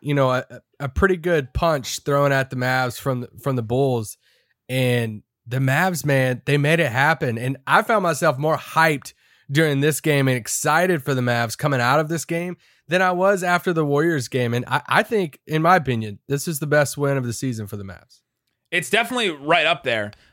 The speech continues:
Speaker 2: Uh, so the Mavericks win a hundred thirteen to ninety-nine. They held the Bulls under a hundred points, which is, is pretty good.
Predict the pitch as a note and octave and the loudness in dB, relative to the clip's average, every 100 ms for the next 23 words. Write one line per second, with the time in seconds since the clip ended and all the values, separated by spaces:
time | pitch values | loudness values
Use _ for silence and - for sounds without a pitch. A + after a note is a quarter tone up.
0 | _ A#2+ B2 B2+ D3+ E3+ G#3+ A3 F#3 F#3+ | _ -8 -6 -6 -2 0 2 2 2 2
1 | D#3 F#3+ G3+ F#3 F#3+ F#3+ F#3+ E3+ D#3 D#3 | 4 4 4 4 2 0 -2 -2 -2 0
2 | F3+ E3+ D#3+ D3+ C#3 B2+ C#3 D#3 D#3 C#3 | 0 0 0 0 0 -2 0 0 0 -2
3 | D3+ C#3 D3+ D3+ A2+ D#3+ C#3+ C#3 D#3 A#2 | -2 0 -2 -2 0 0 0 0 -2 -2
4 | - A2+ B2 G#2+ B2 - D3 A#2 C3 A#2 | -6 -12 -12 -12 -14 -6 -6 -2 -2 -2